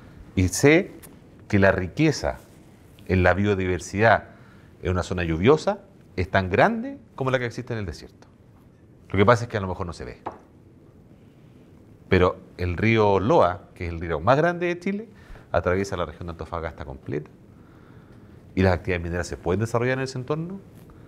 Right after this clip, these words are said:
y se han hecho durante muchísimos años con un crecimiento muy importante y que permite hoy día que esa región en particular tenga el mayor ingreso per cápita del país, que esté acercándose al pleno empleo,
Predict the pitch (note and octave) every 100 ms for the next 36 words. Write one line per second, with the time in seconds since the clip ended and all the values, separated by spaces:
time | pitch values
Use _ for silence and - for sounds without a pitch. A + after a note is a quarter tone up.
0 | - - - - F#2 F2+ F2 F2 D#2+ D#2
1 | D2 D2 D2+ D#2 - E3 E3+ D#3 D3+ D#3
2 | E3 F3+ - - - - - - - -
3 | F2+ E2+ D#2+ D2+ C#2 C2 C#2 - F2+ F#2
4 | D3+ F#3+ F3 D#3+ - E3+ E3+ - - G2
5 | G2 F#2 G2 A#2 G2+ F#2+ A2 D3+ F#2+ -
6 | - - - - A2+ F#3 G3 F3 E3 -
7 | G3 D#3+ - G2+ F2+ F#2 F#2+ D#3+ C#4 -
8 | - - _ - - - - - - -
9 | G#2+ G#2+ G#2 - E2 D#2+ F2+ B2 C3+ C3+
10 | C#3 - C3+ C3 C3 B2+ D3 F#3+ - -
11 | - - - - - - - - - F#2
12 | F#2+ F#2+ D#2+ G2 G#2 A2+ G#2 - G#2+ G2+
13 | - D3+